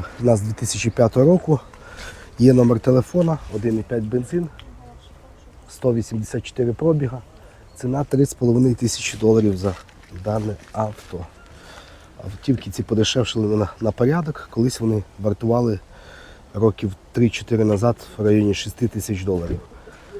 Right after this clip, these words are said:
Даний варіант зараз продається за три з половиною тисячі доларів. Тому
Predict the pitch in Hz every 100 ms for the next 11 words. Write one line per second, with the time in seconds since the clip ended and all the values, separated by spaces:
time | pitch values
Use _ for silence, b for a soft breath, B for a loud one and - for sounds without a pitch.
0 | B - 104 120 120 113 117 147 127 123
1 | - 113 101 120 117 110 95 101 - -
2 | - - 117 127 - 107 107 98 110 -
3 | - 117 143 139 127 - - - - -
4 | B B B B - - - - - 110
5 | 113